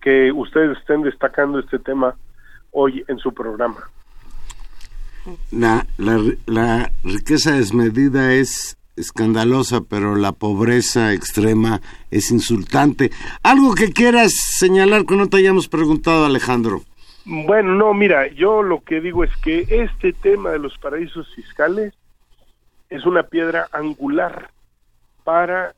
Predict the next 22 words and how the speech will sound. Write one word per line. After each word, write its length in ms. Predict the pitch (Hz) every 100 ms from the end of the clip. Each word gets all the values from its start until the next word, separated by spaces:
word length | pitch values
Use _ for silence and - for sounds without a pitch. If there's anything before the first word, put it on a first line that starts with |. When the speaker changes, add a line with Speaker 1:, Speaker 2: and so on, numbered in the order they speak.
| _ 156
Speaker 1:
la, 460 | 131 131 127 131 160
el 160 | 123
control 720 | - 127 120 165 175 190 180
del 140 | 143 131
movimiento 640 | 131 127 143 160 - 156
del 220 | 139 123 -
capital, 640 | 123 120 - 139 147 147 - - _ _ _ -
este, 380 | 117 - 131
más 260 | 120 151 143
oscuro 680 | 139 - - 175 185 185 185 _ _ _ _ _
y 120 | 147
más 380 | 143 160 185 180
concentrado 800 | - 151 - 131 123 147 151 156 -
que 100 | 143
hay 100 | 143
en 80 | 131
el 100 | 120
mundo. 320 | 131 131 107 - _ _ _ _ _ -
Entonces, 460 | 127 160 135 151 -
este 300 | 165 - 156
no 320 | 156 180 180
es 160 | 170